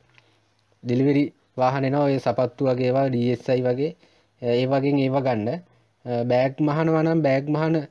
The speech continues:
තැන් වලින් ඒ වගේ අයිටම් ඔයාලට කතා කරලා ගන්න පුළුවන්. ඒ වගේ එතෙන්ට ඕඩර් එක දුන්නාම ඔයාලට ඊළඟට දිගටම ගෙනත් දෙනවා. ඕන තරම් ලොරි වෑන් එනවා මේවා අරන්. ඉතින් ඒ වගේ ඔයාලට මිලදී ගන්න පුළුවන්.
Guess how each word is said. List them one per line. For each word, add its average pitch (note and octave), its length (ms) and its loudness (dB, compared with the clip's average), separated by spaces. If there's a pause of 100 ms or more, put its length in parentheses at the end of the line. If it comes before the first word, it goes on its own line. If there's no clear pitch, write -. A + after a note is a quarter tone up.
(1000)
තැන් D3 240 2
වලින් E3 260 2 (580)
ඒ C#3 180 -2
වගේ D3 240 2
අයිටම් D3+ 320 2
ඔයාලට D3+ 340 4
කතා D3 300 -2
කරලා D3+ 220 0
ගන්න D3 260 0
පුළුවන්. B2 300 0 (640)
ඒ C3+ 80 -2
වගේ C#3 340 0
එතෙන්ට C#3+ 300 -2 (220)
ඕඩර් C3+ 260 0
එක C#3 140 0
දුන්නාම D3 320 0 (640)
ඔයාලට C3+ 360 2
ඊළඟට C#3+ 360 0
දිගටම C#3+ 400 -2
ගෙනත් D#3 260 0
දෙනවා. G#2 240 -2 (1040)
ඕන B2+ 240 -2
තරම් C3+ 280 2
ලොරි C3 300 4
වෑන් C3 260 4
එනවා C3+ 280 0 (460)
මේවා B2+ 260 0
අරන්. B2 200 2 (380)
ඉතින් C#3 280 -2
ඒ B2 120 2
වගේ C3+ 260 2
ඔයාලට C3+ 380 4
මිලදී C3+ 360 2
ගන්න C3 240 2
පුළුවන්. C#3 300 0